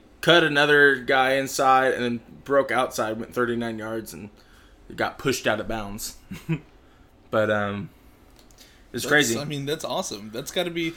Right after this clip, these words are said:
Speaker 2: that's gotta be really good for you. Like, as, as a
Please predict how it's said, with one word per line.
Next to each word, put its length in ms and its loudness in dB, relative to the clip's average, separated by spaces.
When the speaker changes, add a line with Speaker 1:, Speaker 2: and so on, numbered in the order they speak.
Speaker 2:
that's 140 -4
gotta 160 0
be 100 0
really 320 -2
good 300 -6
for 100 -16
you. 300 -14
Like, 120 -8
as, 220 -2
as 240 -4
a 220 -6